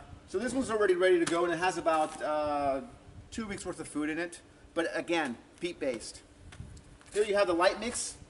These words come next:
This is what it is. It's, they call it light because it is lighter. It has more, uh, uh, drainage properties,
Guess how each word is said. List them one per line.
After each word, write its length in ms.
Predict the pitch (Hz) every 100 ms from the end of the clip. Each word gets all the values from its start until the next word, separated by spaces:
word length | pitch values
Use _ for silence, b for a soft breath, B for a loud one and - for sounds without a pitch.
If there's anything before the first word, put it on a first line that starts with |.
| - - - -
This 140 | 180
is 80 | 185
what 140 | 175
it 100 | 165
is. 220 | 175 202
It's, 160 | 156 -
they 180 | - 151
call 220 | 156 165
it 80 | 139
light 260 | 156 175
because 260 | 160 165 143
it 80 | 143
is 140 | 147
lighter. 420 | 147 147 151 190 - B -
It 80 | 143
has 320 | 151 139 - -
more, 200 | 160 156 - -
uh, 300 | 139 131 117 - - - - -
uh, 120 | 123
drainage 480 | 117 143 160 165 -
properties, 580 | 156 156 160 180 -